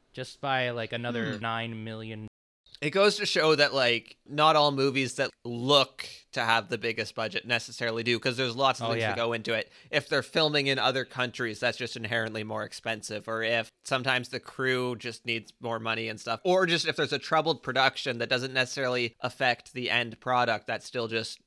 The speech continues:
Speaker 2: is money down the drain. Or if someone has to take a bathroom break, that pee break costs the studio, like, two thousand dollars. That was something my acting teacher said to me once, 'cause we were in rehearsal in,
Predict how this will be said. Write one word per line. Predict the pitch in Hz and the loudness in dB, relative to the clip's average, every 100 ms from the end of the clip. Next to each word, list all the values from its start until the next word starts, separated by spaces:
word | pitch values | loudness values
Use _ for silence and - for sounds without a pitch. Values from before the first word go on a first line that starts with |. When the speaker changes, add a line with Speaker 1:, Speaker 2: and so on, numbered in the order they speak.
| - | -14
Speaker 2:
is | 104 | -10
money | 110 113 110 | -4 -4 -2
down | 107 101 | -4 -4
the | |
drain. | 104 113 107 104 - | -6 -6 -6 -8 0
Or | 139 135 131 - _ _ - | 4 6 4 2 _ _ -4
if | 123 | -4
someone | - 147 151 | 0 0 2
has | 143 | -2
to | - | -4
take | 147 143 | -4 -2
a | |
bathroom | 110 123 123 120 120 113 | -2 2 2 2 -4 -4
break, | 117 113 107 - - _ _ _ _ - | -2 -2 -2 -6 -18 _ _ _ _ 2
that | 127 117 | 4 4
pee | - 147 135 | 0 0 2
break | 123 110 | 2 0
costs | 110 139 120 - | 0 0 0 -2
the | 117 | -8
studio, | - 131 117 110 107 | -6 -4 -2 -2 -2
like, | 107 - - - | -4 -6 -14 -4
two | 147 | -2
thousand | 127 127 127 117 | 4 4 4 -2
dollars. | 110 113 107 101 123 | -2 -2 -2 -4 0
That | 156 160 | 2 4
was | 175 | 4
something | 202 196 185 | 4 2 6
my | 170 | 8
acting | 143 139 147 151 | 8 6 4 -2
teacher | 131 131 135 | -6 -6 -4
said | 135 127 | -2 -2
to | |
me | - 123 | -4 -2
once, | 120 117 | -2 -4
'cause | - 127 | -6 -2
we | 139 | 0
were | |
in | 143 139 | 0 2
rehearsal | 135 127 127 127 113 | 2 2 0 -2 -2
in, | 120 120 | -2 -4